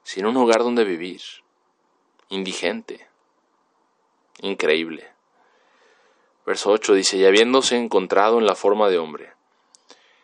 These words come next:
y todo lo que tienen que hacer los hombres y las mujeres, comer, dormir, procesar el,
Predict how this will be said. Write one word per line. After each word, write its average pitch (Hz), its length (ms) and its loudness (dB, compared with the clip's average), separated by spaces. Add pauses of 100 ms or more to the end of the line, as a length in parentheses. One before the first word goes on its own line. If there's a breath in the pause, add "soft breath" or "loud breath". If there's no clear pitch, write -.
(180 soft breath)
y - 80 -16
todo 123 220 4
lo 147 160 4
que 113 340 4 (140)
tienen 120 260 0
que 131 100 4
hacer 123 260 4
los 117 200 2
hombres 101 440 -2
y 98 120 -4
las 110 180 2
mujeres, - 640 -12 (1040)
comer, 95 520 2 (180)
dormir, 90 580 -2
procesar 90 540 -2
el, 95 300 2